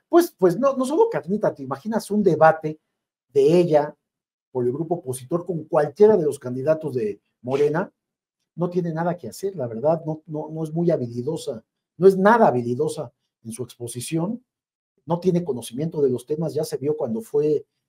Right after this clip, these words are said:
eh, candidata también por el pan a la presidencia de la República, realmente no hilaba una idea cuerda, eh, su incapacidad para, eh, exponer es muy limitada y su conocimiento de los temas es también nulo.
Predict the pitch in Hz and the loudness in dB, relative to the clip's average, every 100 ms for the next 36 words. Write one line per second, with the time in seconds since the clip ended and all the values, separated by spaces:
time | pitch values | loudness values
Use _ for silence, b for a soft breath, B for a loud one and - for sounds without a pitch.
0 | _ _ 113 110 123 113 120 151 151 139 | _ _ -8 -4 -4 -2 4 4 4 -2
1 | 117 120 143 147 123 117 135 139 120 110 | -2 -4 -4 -2 -4 -2 -4 -2 -4 -6
2 | 110 123 131 139 120 120 - 143 147 - | -8 -8 -4 -4 -4 -6 -10 -12 -10 -6
3 | 160 - 160 160 160 143 147 156 143 123 | -6 -6 -6 -6 -6 -6 -4 -4 -2 0
4 | 143 147 - 135 156 143 123 143 185 _ | 0 0 -2 -6 -6 -2 2 2 2 _
5 | - 131 135 131 226 _ _ _ _ _ | 2 2 2 -2 -8 _ _ _ _ _
6 | _ _ _ 113 110 110 107 110 107 110 | _ _ _ -10 -6 -4 -2 -4 -4 -6
7 | 107 135 123 120 - 117 - 120 139 165 | -6 -4 -4 -4 -4 -6 -4 0 2 2
8 | - 139 127 110 b b b b - 110 | 0 -2 -2 -6 b b b b -12 -8
9 | 107 - 127 123 147 151 151 143 143 127 | -8 -2 0 4 6 4 4 2 2 -2
10 | 151 170 143 117 113 120 123 180 226 _ | 2 2 2 -2 0 0 0 -4 -14 _
11 | _ _ _ _ - 127 143 127 127 123 | _ _ _ _ -8 -4 -2 0 0 -2
12 | 117 151 156 143 123 120 - 139 156 135 | 0 0 2 4 4 2 2 2 2 0
13 | 131 120 101 123 156 294 220 - | 0 -2 -2 2 6 6 4 0